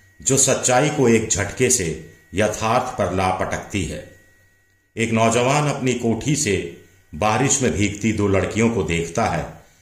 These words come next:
और एक लड़की पर मोहित हो जाता है। एक दिन वही लड़की मिलती है, मगर अंत क्या होता है? मंटो की जानी पहचानी सीरत वाली इस कहानी का नायक है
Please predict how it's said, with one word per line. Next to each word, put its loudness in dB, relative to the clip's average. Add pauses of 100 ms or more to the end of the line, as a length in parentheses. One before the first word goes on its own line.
(180)
और 0
एक 2
लड़की 0
पर 2
मोहित 0
हो 0
जाता -6
है। -8 (720)
एक 2
दिन 2
वही 2
लड़की 0
मिलती 0
है, -2 (600)
मगर -2 (380)
अंत 0
क्या 2
होता 0
है? -12 (680)
मंटो -2
की -4
जानी 0
पहचानी 0
सीरत 0
वाली 0
इस -2
कहानी -2
का -2
नायक 0
है -6